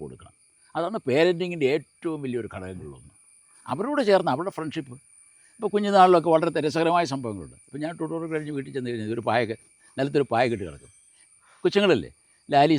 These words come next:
സന്തോഷം, സുജയും, കൊച്ചുങ്ങളാ. അവർക്കുള്ള ഡ്യൂട്ടി കൊടുത്തിരിക്കുന്നത് എൻ്റെ തലയിലെ പേൻ പിറക്കണം. അവർക്ക് ഹോംവർക്കാ. ഒരു പേനിന് പത്ത് പൈസ കിട്ടും. കുറേ നേരം ഇരുന്ന് പിറക്കും. രണ്ടൂന്ന്, അത് കഴിഞ്ഞിട്ട്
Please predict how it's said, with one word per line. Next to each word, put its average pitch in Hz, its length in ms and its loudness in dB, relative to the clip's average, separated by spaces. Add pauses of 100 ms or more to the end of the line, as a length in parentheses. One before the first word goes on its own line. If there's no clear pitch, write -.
സന്തോഷം, 147 400 -2
സുജയും, 147 260 -2 (800)
കൊച്ചുങ്ങളാ. 139 400 0 (580)
അവർക്കുള്ള 180 400 4
ഡ്യൂട്ടി 180 180 4
കൊടുത്തിരിക്കുന്നത് 131 520 0 (280)
എൻ്റെ 165 240 -2
തലയിലെ 139 360 4
പേൻ 143 160 0
പിറക്കണം. 78 320 -12 (1160)
അവർക്ക് 180 240 0
ഹോംവർക്കാ. 185 320 0 (480)
ഒരു 214 140 10 (120)
പേനിന് 160 360 6 (360)
പത്ത് 147 180 -2
പൈസ 139 240 0 (100)
കിട്ടും. - 200 -16 (1500)
കുറേ 131 140 4
നേരം 220 240 8
ഇരുന്ന് 226 240 2
പിറക്കും. 151 260 4 (480)
രണ്ടൂന്ന്, 147 320 0
അത് 143 140 2
കഴിഞ്ഞിട്ട് 170 300 4